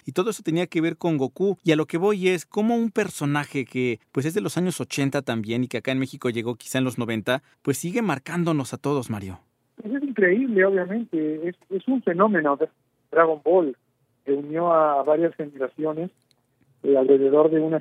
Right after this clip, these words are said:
Speaker 2: serie de valores básicos del ser humano, con una maestría en la idea y en la ejecución. Entonces, bueno, de verdad que no, no lo invento, ¿no? Y por algo está en la portada del libro. Aparece como mi sombra, pero,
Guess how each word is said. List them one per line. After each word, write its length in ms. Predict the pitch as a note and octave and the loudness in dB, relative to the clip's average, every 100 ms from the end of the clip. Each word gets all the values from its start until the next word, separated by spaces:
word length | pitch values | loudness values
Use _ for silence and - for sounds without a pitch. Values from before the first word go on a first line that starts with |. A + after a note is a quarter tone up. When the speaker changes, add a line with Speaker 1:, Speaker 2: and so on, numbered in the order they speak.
| - | 0
Speaker 2:
serie 260 | D#3 D#3+ | 0 2
de 420 | C#3+ C#3 C3 B2 A2+ - | 4 6 8 6 2 0
valores 460 | B2 D3 D3 C#3 - | 4 6 6 4 0
básicos 600 | A#2 D3+ - D#3 - C3+ - _ _ _ _ _ _ _ _ | 2 2 0 -8 -2 -2 -4 _ _ _ _ _ _ _ _
del 200 | C3+ B2+ | 4 4
ser 120 | - D#3+ | 4 2
humano, 600 | D#3 D#3 D3 D3+ F#3+ F#3 | 6 6 6 2 0 -2
con 160 | - D3+ | 0 2
una 140 | F#3+ | 4
maestría 800 | E3+ C#3 - D3+ E3+ F3 D#3 B2+ - _ _ _ _ - | 2 0 -4 -2 4 8 8 4 -2 _ _ _ _ -8
en 140 | C#3 C#3 | -2 2
la 80 | |
idea 440 | C#3 D3+ E3+ F#3 F3 | 2 4 6 6 4
y 140 | D#3 | 0
en 80 | C3+ | -2
la 60 | C3 | -4
ejecución. 600 | - - B2+ F3 G3+ G#3+ _ _ _ | -4 -10 -4 0 -2 -4 _ _ _
Entonces, 440 | E3 G#3 A#3+ B3 F#3 | 0 2 4 2 4
bueno, 320 | A3 A#3 F3 | 6 8 6
de 100 | D3+ | 6
verdad 340 | D3 D#3+ G3+ - | 6 6 4 2
que 360 | A3+ G3+ D#3+ D3 | 2 2 2 0
no, 220 | E3 G3 F3+ | 2 2 0
no 100 | G#3 | -2
lo 80 | G#3+ | -2
invento, 400 | F3+ C#4+ A#3+ F3 | -2 -4 -2 -2
¿no? 180 | F#3 | -2
Y 140 | G3+ F#3 - | -4 -10 -2
por 120 | E3+ | 2
algo 220 | G3 G3+ | 4 2
está 320 | - - F#3 | 0 0 0
en 100 | F3+ - _ _ - | -2 -12 _ _ -12
la 100 | C#3 | -8
portada 420 | C#3+ - F3+ E3+ | -6 2 2 2
del 200 | D#3 E3 | 0 -4
libro. 340 | G#3+ E3 C3+ _ _ _ _ _ _ | -2 0 0 _ _ _ _ _ _
Aparece 420 | - D3+ D#3+ G3+ A3 | -4 2 2 2 2
como 200 | F3+ D3+ | 2 2
mi 140 | C3+ | -2
sombra, 460 | - G3+ A3+ D#3+ - | 4 4 6 6 6
pero, 640 | D3 C#3+ C3+ C3+ B2+ | 4 6 4 4 2